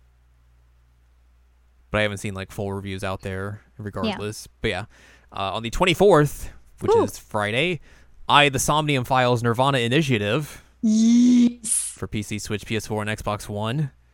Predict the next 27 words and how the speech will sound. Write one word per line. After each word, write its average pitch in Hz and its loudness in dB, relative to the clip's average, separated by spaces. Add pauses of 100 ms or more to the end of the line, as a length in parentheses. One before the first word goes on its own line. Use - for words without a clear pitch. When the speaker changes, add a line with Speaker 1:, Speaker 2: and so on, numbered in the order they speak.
(100)
Speaker 2:
So - -14
excited. 214 -4
Speaker 1:
We're 214 -6
both 107 -8
very 110 -2
excited 104 -6
for. 113 -6
Speaker 2:
Very 202 0
excited. 202 -6 (680)
Speaker 1:
Uh, 95 -8
the 98 -8
Capcom 127 -4
Fighting 147 0
Collection 110 -6
for 104 -8
everything 101 -8
comes 98 -10
out, 101 -4
which 101 -10
that's 104 -6
the 104 -8
one 104 -8
that 101 -6
has, 104 -8
like, 101 -10
all 104 -4
the 101 -8